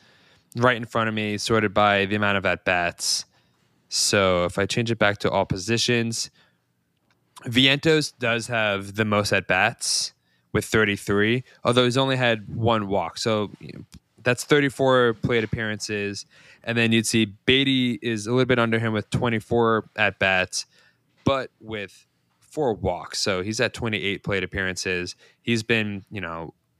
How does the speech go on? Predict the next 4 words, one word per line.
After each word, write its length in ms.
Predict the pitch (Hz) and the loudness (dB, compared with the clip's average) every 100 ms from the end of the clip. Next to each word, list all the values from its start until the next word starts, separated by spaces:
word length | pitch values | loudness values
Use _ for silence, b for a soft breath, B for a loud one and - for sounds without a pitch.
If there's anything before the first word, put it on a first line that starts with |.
| 110 | -14
great, 560 | 107 104 107 113 110 - | -10 -4 2 2 0 -6
four 300 | - 117 104 | -4 -4 -2
fifty-eight 520 | 110 - 107 98 98 | -8 -4 0 0 0
average, 840 | 92 90 92 92 90 90 - - | -2 -4 -4 -4 -4 -6 -6 -8